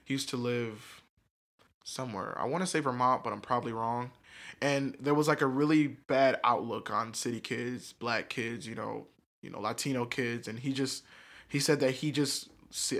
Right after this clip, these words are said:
saw them as something to be scared of. And then when he came here, it was just like, "Oh, these are just, like, people just like me." So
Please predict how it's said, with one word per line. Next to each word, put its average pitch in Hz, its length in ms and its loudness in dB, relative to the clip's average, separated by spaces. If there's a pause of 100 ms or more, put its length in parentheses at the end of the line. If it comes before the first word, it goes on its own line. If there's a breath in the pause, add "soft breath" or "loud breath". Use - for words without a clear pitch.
saw 131 300 4
them 131 180 0
as 123 80 -2
something 123 220 -2
to 131 60 -4
be 120 120 -2
scared 120 400 2
of. 110 220 -4
And 110 100 -8
then 110 100 -6
when 110 80 -6
he 120 60 -6
came 120 300 -4
here, 104 160 -4
it 107 40 -6
was 120 80 -12
just - 200 -8
like, - 340 -6 (640)
"Oh, - 340 2
these 113 160 -8
are 120 60 -4
just, 113 220 -6
like, 110 240 -6
people 131 260 -6
just 110 180 -8
like 107 160 -4
me." 98 220 -10
So - 300 -8